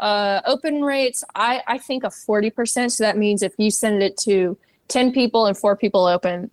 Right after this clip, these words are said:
that's a pretty good newsletter open rate. Um, and unique would be like, eh, you know, four unique people opened it versus four people opened it twice, then that could be like, uh,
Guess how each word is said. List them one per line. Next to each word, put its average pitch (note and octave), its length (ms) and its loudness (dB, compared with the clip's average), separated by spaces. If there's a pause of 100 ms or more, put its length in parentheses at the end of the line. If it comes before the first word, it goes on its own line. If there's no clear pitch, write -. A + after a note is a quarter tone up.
(160)
that's D4 140 -2
a E4 60 0
pretty A#3+ 220 2
good A3+ 160 2
newsletter G#3+ 720 0
open A3+ 280 0
rate. A3+ 260 -2 (640)
Um, F#3+ 580 0 (300)
and G3 680 2 (220)
unique A#3 600 4
would G#3 240 2
be G#3 240 2
like, F3+ 380 2 (480)
eh, - 220 -2
you G#3+ 160 0
know, F#3 100 0
four A3+ 240 2
unique G#3 340 2
people G#3 300 0
opened F#3 380 0
it F3 160 -2
versus F#3+ 720 0 (420)
four A#3 160 4
people G#3+ 400 0
opened F#3+ 240 -2
it E3 100 -6
twice, F3 480 -2
then F#3 220 -4
that F3+ 160 -4
could - 160 -6
be F#2+ 140 0
like, F#2+ 420 -2 (120)
uh, E2 200 2